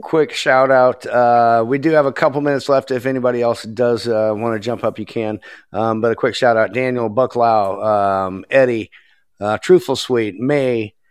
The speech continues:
and Kaylee, Rocksteady, Deanna, uh, A C, and Mister R popping in.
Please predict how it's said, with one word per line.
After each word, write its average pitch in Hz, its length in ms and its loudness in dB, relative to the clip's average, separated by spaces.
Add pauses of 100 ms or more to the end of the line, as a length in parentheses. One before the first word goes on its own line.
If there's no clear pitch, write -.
(340)
and 113 580 -2
Kaylee, 135 460 2
Rocksteady, 120 840 2
Deanna, 117 840 -2
uh, 110 120 -6
A 170 200 2
C, 143 360 -4
and 123 160 -2
Mister 135 320 -4
R 120 240 2
popping 107 400 -4
in. 98 220 -10